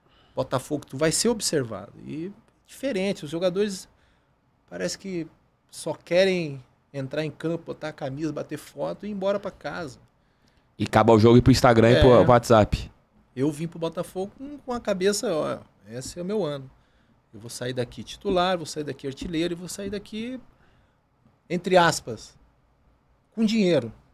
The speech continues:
Speaker 1: com propostas. E foi o que aconteceu. Só f-, dependia só de mim.
Speaker 2: E
Speaker 1: Cheguei
Speaker 2: você?
Speaker 1: como opção, um terceiro atacante, e fui titular absoluto. Fui o único jogador que não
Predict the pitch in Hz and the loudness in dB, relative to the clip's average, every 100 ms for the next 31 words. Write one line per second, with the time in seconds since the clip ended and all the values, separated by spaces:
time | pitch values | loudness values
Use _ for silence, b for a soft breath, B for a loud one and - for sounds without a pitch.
0 | _ _ _ _ _ - 131 156 147 - | _ _ _ _ _ -12 -2 0 0 4
1 | 160 151 - 143 127 190 - 294 311 330 | 6 6 2 -12 -14 -16 -10 -8 -8 -10
2 | 339 339 - 214 165 131 - b b b | -10 -10 -8 -4 -4 -6 -18 b b b
3 | b b _ - 180 - - 226 247 247 | b b _ -8 -8 -6 -12 -6 -4 0
4 | 339 320 339 339 277 233 - - _ _ | 0 0 -4 -2 -2 -4 -6 -20 _ _
5 | _ _ - 104 131 160 185 208 208 - | _ _ 2 6 4 4 2 2 2 0
6 | 196 196 285 - _ _ _ _ _ _ | 2 2 0 -6 _ _ _ _ _ _
7 | _ _ _ _ _ 123 127 160 131 - | _ _ _ _ _ -18 -2 0 0 0
8 | 165 180 180 151 - 131 - 135 143 151 | 2 2 0 -6 -14 -10 -10 -12 -12 -10
9 | 214 - _ _ _ _ _ _ _ _ | -10 -14 _ _ _ _ _ _ _ _
10 | 180 - 208 196 - 214 220 214 285 254 | -20 -16 -16 -14 -12 -8 -8 -8 -10 -10
11 | 202 - 160 175 - 185 196 180 190 214 | -10 -6 -6 -8 -8 -6 -4 -4 -8 -8
12 | 202 | -8